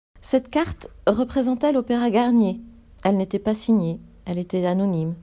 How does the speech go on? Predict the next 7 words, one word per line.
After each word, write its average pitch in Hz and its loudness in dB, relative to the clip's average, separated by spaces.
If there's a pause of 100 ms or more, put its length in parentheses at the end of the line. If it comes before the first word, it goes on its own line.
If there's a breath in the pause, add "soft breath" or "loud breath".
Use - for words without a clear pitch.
(840)
Elle 226 4
mentionne 277 0
quatre 370 -4
prénoms, 185 -2 (720)
Ephraim, 190 0 (480)
Emma, 208 2 (460)
Noémie 202 2